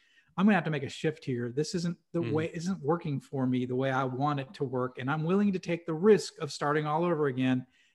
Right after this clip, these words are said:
Speaker 1: and, and building it up from the ground up because I'm confident
Speaker 2: And
Speaker 1: enough in my abilities."
Speaker 2: Yeah, he bet on himself.
Speaker 1: You bet
Speaker 2: And
Speaker 1: on, betting on himself is a great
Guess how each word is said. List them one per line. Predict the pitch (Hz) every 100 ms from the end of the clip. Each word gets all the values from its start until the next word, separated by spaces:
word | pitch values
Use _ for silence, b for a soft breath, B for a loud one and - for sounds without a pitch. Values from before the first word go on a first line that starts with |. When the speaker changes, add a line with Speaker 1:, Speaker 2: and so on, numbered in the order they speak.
| b
Speaker 1:
and, | 127 135
and | 139 135
building | 147 147 147
it |
up | 139 -
from | 131
the |
ground | 127 135 127 135
up | 127
because | 131 131
I'm | 139 131
confident | - 202 233 233 156 147 135
Speaker 2:
And | 135
Speaker 1:
enough | 135 135 -
in | 170
my | 139 131
abilities." | 131 160 139 117 123 - _ _ _ _ _ _ -
Speaker 2:
Yeah, | 185 127
he | 139
bet | 135 156 151
on | 143
himself. | 123 - 156 113 95 - - _ _ 131
Speaker 1:
You | 147
bet | 123 151
Speaker 2:
And |
Speaker 1:
on, | 175 180 185
betting | 156 170 180
on | 175
himself | 170 - 160 151 147
is | 131
a | 131
great | 127 139 147 160